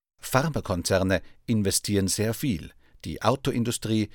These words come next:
Windkraftunternehmen und die Finanzbranche sponsern viele Lehrstühle. Aber auch Forschungsgelder, die vom Bund und von den Ländern an die Universitäten fließen,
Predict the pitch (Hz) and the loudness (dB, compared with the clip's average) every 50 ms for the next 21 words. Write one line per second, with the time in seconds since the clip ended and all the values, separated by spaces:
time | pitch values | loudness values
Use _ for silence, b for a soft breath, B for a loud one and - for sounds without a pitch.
0 | B B B - 107 120 135 135 - - - - 104 104 - - - - 101 - | B B B 0 0 0 0 0 -6 -8 -6 -6 -6 -6 -6 -6 -6 -6 -4 -2
1 | - 98 95 95 87 87 85 82 - b b b b 156 143 139 - - 147 - | 0 0 2 2 2 2 0 0 -2 b b b b -2 -2 -2 -2 -4 -4 -2
2 | 151 147 143 131 113 - - - - 87 85 85 85 - - b b b b - | -2 -2 -2 -2 -2 -4 -6 -6 -4 -4 -2 -2 -2 -4 -8 b b b b -6
3 | - - 87 87 87 - 104 98 92 - - 101 87 - 90 95 104 107 107 104 | -4 -2 -2 -2 0 -2 -2 -2 -2 -2 -4 -4 -2 -2 0 0 0 0 0 -2
4 | - - 98 92 82 76 - - _ _ _ _ - b b b b b b b | -2 -4 -4 -2 -2 -2 -4 -6 _ _ _ _ -20 b b b b b b b
5 | 110 107 - - 95 117 113 - - - 147 - - - 143 127 - - - 101 | 4 6 6 4 2 2 0 0 0 0 0 0 0 -2 -2 -2 -2 0 0 0
6 | 92 85 85 78 - B B B B B B 104 - - 90 82 - - 107 104 | 0 0 -2 -4 -8 B B B B B B -4 -2 -2 -2 -2 0 0 0 2
7 | 107 123 131 - - 131 120 104 - 117 107 107 123 113 107 95 87 87 92 90 | 2 0 -4 -4 -4 -4 -4 -2 -2 -2 -2 0 0 0 0 0 0 0 0 0
8 | 101 92 107 107 98 113 107 110 104 98 92 95 92 - 104 - - 139 147 - | -2 -2 -2 -4 -2 -2 0 0 0 2 2 2 0 0 0 0 -2 -2 0 0
9 | 131 104 - 113 110 107 - - 107 | -2 -2 0 0 2 2 2 0 -2